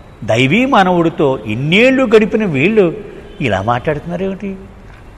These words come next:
అని నాకు ఆశ్చర్యం కలుగుతూ ఉండేది. I just did not know what to make of it.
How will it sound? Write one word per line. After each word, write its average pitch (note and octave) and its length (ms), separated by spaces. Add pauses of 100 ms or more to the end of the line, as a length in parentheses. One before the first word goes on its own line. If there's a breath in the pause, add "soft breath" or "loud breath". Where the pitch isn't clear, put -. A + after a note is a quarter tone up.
అని C#3+ 120
నాకు C#3+ 260
ఆశ్చర్యం C3+ 480
కలుగుతూ B2+ 380
ఉండేది. G2+ 640
I C#3 60
just C3+ 240
did D#3 180
not G#3 120
know A3+ 240 (380)
what D#3+ 160
to D#3+ 100
make A#3+ 240
of - 100
it. B2+ 80